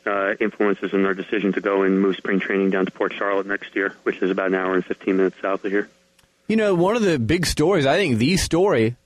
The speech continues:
Speaker 2: of the young baseball season, the two Florida teams, the Rays and the Marlins, two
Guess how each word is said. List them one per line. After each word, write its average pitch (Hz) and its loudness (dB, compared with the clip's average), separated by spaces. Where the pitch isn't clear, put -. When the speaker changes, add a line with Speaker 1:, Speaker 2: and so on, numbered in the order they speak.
Speaker 2:
of 139 0
the 135 2
young 143 2
baseball 123 2
season, 120 0
the 165 0
two 233 0
Florida 220 2
teams, 98 -4
the 123 0
Rays 170 2
and 175 0
the 190 2
Marlins, 165 0
two 220 2